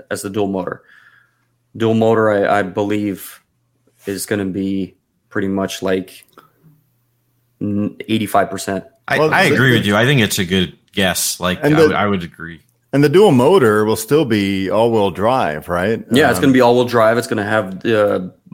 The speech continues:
Speaker 1: plenty of power for what you wanna do, need to do. And, um,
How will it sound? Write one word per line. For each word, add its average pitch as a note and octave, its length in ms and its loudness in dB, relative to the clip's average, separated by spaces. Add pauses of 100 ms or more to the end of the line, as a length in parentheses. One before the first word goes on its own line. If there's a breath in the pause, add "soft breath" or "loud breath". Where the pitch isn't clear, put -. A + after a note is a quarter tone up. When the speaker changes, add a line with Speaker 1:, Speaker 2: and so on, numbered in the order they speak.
(240)
Speaker 1:
plenty A#2+ 400 0
of G2 140 -6
power A2+ 360 -2
for - 140 -12
what G2 220 -6
you G2+ 60 -10
wanna G2 200 -6
do, G#2+ 240 -4
need G#2+ 220 -4
to G2 80 -12
do. A#2+ 280 -2 (640 loud breath)
And, G#2 380 0
um, G2+ 500 -2